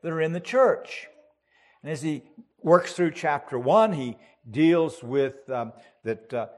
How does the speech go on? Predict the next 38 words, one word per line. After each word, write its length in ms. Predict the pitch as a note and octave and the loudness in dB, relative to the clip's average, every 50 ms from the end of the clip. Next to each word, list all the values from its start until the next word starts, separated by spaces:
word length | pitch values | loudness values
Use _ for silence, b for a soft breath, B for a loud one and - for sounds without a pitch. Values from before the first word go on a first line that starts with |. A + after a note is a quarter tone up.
| - - | -20 -16
you 80 | B2 | -12
know, 220 | A#2+ A#2+ A#2+ A#2 - - - | -10 -10 -10 -10 -14 -18 -6
Paul 380 | - E3+ F#3 F#3+ G3 F#3 - - | 0 2 4 4 4 4 2 0
or 120 | E3+ C#3+ | -2 -4
none 180 | C3+ C#3+ D#3+ G3+ | -2 -2 -4 -4
of 80 | G3+ | -4
the 120 | F3 E3+ D3+ | -2 -2 -2
others 280 | E3+ F#3+ G3+ E3+ - | -2 -2 -4 -6 -8
except 400 | D#3+ - - - A3 G#3+ A3 - | -10 -10 -4 -2 -2 -2 -4 -6
Christ 440 | - - B2+ A2+ C3+ G3 F3 - - | -8 -4 -4 -2 -2 -4 -6 -10 -14
were 60 | C#3 | -18
crucified 720 | - - - D#3+ D3+ - E3 B2 C#3 C3+ C3 C3 C3+ B2+ C3 | -14 -10 -10 -10 -10 -10 -12 -8 -6 -4 -2 -2 -4 -6 -8
for 120 | B2 A#2 | -12 -14
their 140 | A2 G#2+ G#2+ | -14 -14 -14
sins. 420 | - - - G#2+ G#2 B2+ D#3 C#3 | -14 -14 -14 -12 -12 -12 -12 -10
They 80 | C3 B2+ | -8 -6
weren't 280 | C3 D3 D#3 - - | -4 -4 -4 -6 -2
baptized 680 | - C3 C#3+ D#3+ D#3 - - D3+ C#3+ C#3 C#3 C3 - - | 0 2 2 2 0 0 -2 -2 0 0 0 -2 -4 -8
into 240 | D3+ C3+ A#2 A#2+ A#2+ | -12 -12 -12 -12 -14
Paul. 380 | - - C#3 C3 C3+ C#3+ F3 | -10 -4 0 0 2 2 0
They 60 | D#3+ C#3 | 0 -2
were 80 | B2+ | -4
baptized 720 | A2 B2+ B2 B2+ B2 B2 - C3 A#2+ B2 B2 A#2+ - - | -2 -2 -2 -4 -4 -4 -4 -4 -4 -4 -4 -6 -8 -10
into 400 | A2+ B2+ A#2+ A#2+ A#2 - A#2+ A2 b b b b b b b b | -10 -10 -10 -10 -10 -12 -14 -14 b b b b b b b b
union 380 | B2 C3 D3+ D3+ D3 C#3 B2+ | -8 -6 -6 -6 -4 -6 -6
with 160 | A#2+ A2+ - - | -6 -8 -10 -12
Christ. 480 | - A#2+ G#2+ G#2 A#2 D3 D3+ - - b b b b _ | -10 -8 -8 -6 -6 -8 -10 -12 -16 b b b b _
He 80 | A#2+ | -14
talks 320 | - D3 D3 D3+ D3+ - D#3+ | -6 -4 -4 -4 -4 -6 -8
about 360 | C3 C3 C#3 C#3 C3 - - | -8 -6 -4 -4 -6 -6 -10
the, 140 | B2+ A2+ B B B B _ | -12 -12 B B B B _
the 80 | - A#2 | -16 -16
power 720 | - - - - - D#3+ D#3+ D#3+ E3 D#3 D#3+ D#3 D3+ - | -16 -16 -14 -4 0 4 4 6 6 4 2 0 0 -2
of 160 | - C#3 A2+ | -4 -8 -10
the 80 | B2 B2+ | -10 -6
gospel 580 | - C#3 B2+ C3+ D3+ - - - - F3 F#3 F3 | -4 -2 -2 -2 -2 -4 -8 -12 -14 -14 -14 -14
to 140 | - C3+ A#2 | -14 -18 -20
save. 480 | - - C3+ A#2 A2+ A#2 B2+ D#3+ E3 | -12 -10 -8 -8 -8 -8 -12 -14 -16